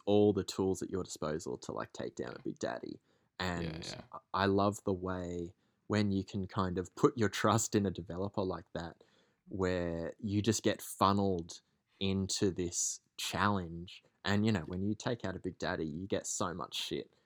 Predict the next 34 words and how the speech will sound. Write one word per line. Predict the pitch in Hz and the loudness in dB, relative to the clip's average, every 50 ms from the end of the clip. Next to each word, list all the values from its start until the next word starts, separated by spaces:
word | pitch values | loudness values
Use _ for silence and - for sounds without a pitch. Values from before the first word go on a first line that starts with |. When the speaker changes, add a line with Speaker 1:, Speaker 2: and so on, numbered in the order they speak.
| _ _ _ - | _ _ _ -12
Speaker 1:
Like, | - - - - | -12 -12 -8 -10
you | 82 | -6
get | 80 - 190 - | -2 0 0 0
Speaker 2:
Yeah. | - - 90 | 0 -2 -4
Speaker 1:
ammo | 92 92 87 87 87 85 82 | -2 -2 -2 -2 -2 -4 -6
and | 82 78 | -8 -10
upgrades | 82 - _ - 82 82 85 82 82 - | -12 -10 _ -6 -4 -4 -4 -6 -6 -8
and | 90 | -10
all | 90 92 | -12 -12
kinds | - - 95 92 90 85 | -8 -8 -6 -6 -6 -8
of | 82 78 | -8 -10
stuff. | - - - 85 73 87 107 - - - | -10 -8 -6 -6 -6 -6 -10 -16 -10 -6
Speaker 2:
Yeah, | 95 82 78 69 62 62 | -4 -4 -2 -4 -4 -6
the | - | -6
Speaker 1:
And | 85 87 87 85 82 78 | -4 -4 -2 -2 -2 -2
Speaker 2:
reward | 78 78 76 76 73 67 69 | -2 -2 0 0 0 0 -2
is | 65 - | -6 -8
there. | - - - 87 90 - _ _ _ _ - | -10 -10 -10 -10 -12 -12 _ _ _ _ 0
Speaker 1:
Yeah, | 135 131 135 143 143 143 127 110 107 101 92 - 90 | 4 6 6 8 8 6 6 6 4 4 2 0 0
and | 92 92 92 | -2 -2 -2
it | 95 - - | -4 -4 -4
just, | - - 98 92 - - - - - - _ _ _ - | -2 -2 -2 -2 -2 -6 -8 -10 -14 -18 _ _ _ -16
I | - 90 87 | -10 -8 -6
don't | 82 85 82 | -4 -4 -4
know, | 85 82 156 - _ | -4 -6 -8 -4 _
that, | 101 101 107 - - _ _ _ - | 2 4 4 2 -2 _ _ _ 0
that | 98 95 - - _ - | 0 0 0 -4 _ -18
kind | - - 107 110 107 101 98 95 | -6 -2 -2 0 0 0 0 0
of, | 101 95 95 92 90 - - - _ _ _ _ _ _ _ _ _ _ _ _ _ 113 113 _ _ | 0 0 0 -2 -6 -10 -16 -18 _ _ _ _ _ _ _ _ _ _ _ _ _ -18 -18 _ _
y-, | 135 127 - 120 120 - | -4 -4 -4 -8 -12 -10
you | 123 123 117 110 104 | -4 0 2 2 4
know, | 101 98 95 95 | 4 4 2 2
high | 92 - - 117 107 107 110 110 | 0 -2 2 4 6 6 6 4
stakes, | 107 - - - - 104 95 98 101 101 - - - - - - - | 0 -2 -6 -2 -2 -2 0 0 0 -2 -4 -6 -6 -4 -4 -6 -8